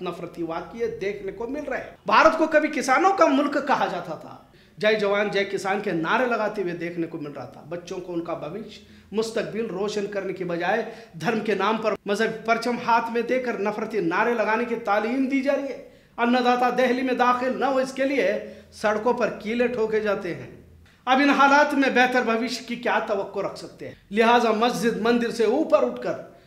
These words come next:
जब तक नहीं सोचेंगे, मुल्क का भला होना मुमकिन नजर नहीं आ रहा। भले कुछ लोगों को खुशी हो रही होगी, क्योंकि किसानों के एहतजाज के बीच अबू धाबी में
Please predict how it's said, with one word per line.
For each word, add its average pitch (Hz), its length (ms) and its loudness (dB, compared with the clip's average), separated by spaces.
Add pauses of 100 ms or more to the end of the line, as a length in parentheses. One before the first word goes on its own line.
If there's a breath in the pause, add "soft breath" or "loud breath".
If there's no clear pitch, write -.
(120)
जब 247 260 0
तक 226 140 0
नहीं 233 240 2
सोचेंगे, 269 480 -2
मुल्क 208 260 -4
का 202 80 0
भला 190 200 -2
होना 180 240 -2
मुमकिन 160 420 -4
नजर 156 160 -8
नहीं 180 180 -6
आ 165 60 -10
रहा। 117 180 -12 (220)
भले 294 220 4
कुछ 370 200 2
लोगों 370 280 8
को 349 160 2
खुशी 339 260 4
हो 311 180 8
रही 320 120 8
होगी, 277 300 2 (380)
क्योंकि 220 400 2
किसानों 214 460 -2
के 240 120 -2
एहतजाज 208 580 -2
के 196 160 -4
बीच 233 360 -6
अबू 185 240 -8
धाबी 190 280 -6
में 208 120 -6